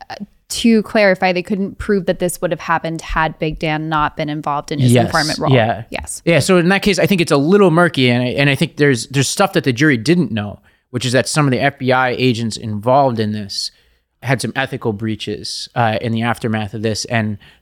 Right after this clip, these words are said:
Speaker 2: in the clip that we showed earlier, when, when the defense attorney is saying that, I think he said something like they could kinda smell it. And what he was referring to really was, like, the, the climate of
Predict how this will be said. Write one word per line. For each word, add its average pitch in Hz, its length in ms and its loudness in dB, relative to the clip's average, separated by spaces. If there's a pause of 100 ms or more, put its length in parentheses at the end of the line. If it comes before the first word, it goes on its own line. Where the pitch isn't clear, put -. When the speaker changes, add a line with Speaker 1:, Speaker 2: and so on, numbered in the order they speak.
(160)
Speaker 2:
in 160 140 2
the 143 80 2
clip - 240 0
that 160 140 2
we 131 60 0
showed 127 280 0
earlier, 131 440 4
when, 120 460 -6
when 127 220 -4
the 117 240 -2
defense 170 400 -2
attorney 127 520 0
is 120 220 -6
saying 120 300 0
that, 113 240 -6
I 117 120 -2
think 113 180 -4
he 117 80 -4
said - 160 -2
something 123 200 -4
like 107 160 -2
they 120 80 0
could - 160 -4
kinda 113 200 0
smell 117 540 0
it. - 300 -2
And 123 440 -2
what 151 80 4
he 170 80 6
was 131 160 4
referring 147 320 0
to 135 140 -4
really 123 200 0
was, 113 220 -4
like, 113 180 -4
the, 107 160 -4 (480)
the 135 80 0
climate 156 840 2
of 117 460 2